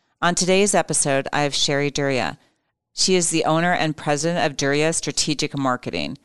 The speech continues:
She's my guest, and today we're gonna talk about strategies to enhance the brand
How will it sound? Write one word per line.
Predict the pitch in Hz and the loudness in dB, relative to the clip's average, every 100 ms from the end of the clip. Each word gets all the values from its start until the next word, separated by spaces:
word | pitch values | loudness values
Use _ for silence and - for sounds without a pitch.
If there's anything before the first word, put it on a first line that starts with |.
| _ _ _ _ - | _ _ _ _ -6
She's | - 156 151 | -2 0 0
my | 139 | 0
guest, | 151 165 247 - - | 2 0 0 -4 -4
and | - 160 | -4 -2
today | 175 202 277 | 2 2 2
we're | 226 | 0
gonna | 202 160 | 0 -2
talk | - 185 202 | -2 -4 -2
about | 175 143 | -2 0
strategies | - - 143 139 127 120 117 - | 0 0 0 0 -2 -4 -2 -2
to | - | -2
enhance | 147 147 147 175 170 175 - - _ _ _ | -2 -2 -2 0 0 0 -2 -4 _ _ _
the | 160 | -6
brand | 131 147 143 127 123 131 | -2 0 2 0 0 -2